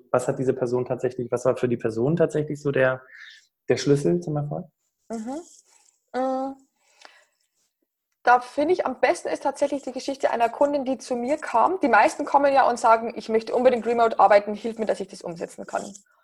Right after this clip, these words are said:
Speaker 1: Mhm.
Speaker 2: Und die kam eigentlich so mit dem, oh, ich habe das irgendwie ständig im Kopf, ich würde es so gern machen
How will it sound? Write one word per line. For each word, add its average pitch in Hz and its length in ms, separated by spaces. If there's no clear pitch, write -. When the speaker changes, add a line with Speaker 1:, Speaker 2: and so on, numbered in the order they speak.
Speaker 1:
Mhm. 113 340
Speaker 2:
Und 240 220
die 370 160
kam 285 240
eigentlich 247 420
so 277 80
mit 254 220
dem, 240 280
oh, 220 340
ich 226 160
habe 226 140
das 220 120
irgendwie 233 220
ständig 269 420
im 294 160
Kopf, - 300
ich - 160
würde 285 260
es - 120
so 311 160
gern 294 220
machen 294 480